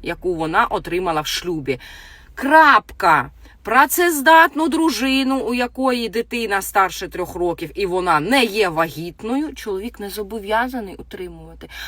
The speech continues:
А дружина не зобов'язана варити йому жерти, од-, в один,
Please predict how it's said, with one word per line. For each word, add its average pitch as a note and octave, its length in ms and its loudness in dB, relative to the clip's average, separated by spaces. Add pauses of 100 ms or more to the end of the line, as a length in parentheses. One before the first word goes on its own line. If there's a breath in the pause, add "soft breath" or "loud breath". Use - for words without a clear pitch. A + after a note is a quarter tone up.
(120)
А G#3+ 120 4
дружина G3 540 2
не C4 200 4
зобов'язана B3+ 1040 4 (400 soft breath)
варити F#3+ 440 -2
йому D3+ 300 -6
жерти, C4+ 680 0 (600 soft breath)
од-, A3+ 220 2
в G3 80 -4
один, A3+ 440 0